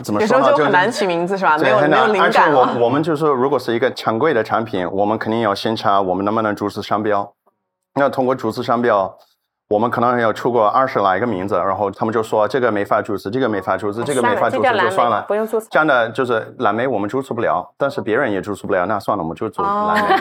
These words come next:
Speaker 2: 哎，就妥协了，但也没事儿。
Speaker 1: 我们这一款呢，是一开始从我们第一家店做了，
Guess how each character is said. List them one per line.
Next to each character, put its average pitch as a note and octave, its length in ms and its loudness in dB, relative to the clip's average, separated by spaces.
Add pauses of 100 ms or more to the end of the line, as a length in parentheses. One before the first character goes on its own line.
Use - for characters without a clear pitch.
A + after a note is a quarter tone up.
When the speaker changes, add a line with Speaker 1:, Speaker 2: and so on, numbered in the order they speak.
Speaker 2:
哎， G#3 240 -4
就 A3 80 -10
妥 F3+ 160 -4
协 F3 120 -4
了， E3+ 160 2 (220)
但 G3 100 0
也 F3 80 0
没 E3 140 0
事 A#3+ 120 -2
儿。 G3+ 60 2
Speaker 1:
我 B2 120 2
们 B2+ 100 -2
这 E3 80 -2
一 D#3+ 80 2
款 A2+ 240 0
呢， G#2 220 0
是 G2 600 -2 (260)
一 G#2+ 100 -8
开 A#2 200 -4
始 A#2 140 -8
从 G2 160 -6
我 - 20 -4
们 G2+ 320 -6
第 B2 140 -4
一 A2 40 -4
家 A2+ 180 -2
店 A2 180 -4
做 A2 180 -2
了， F#2 100 -2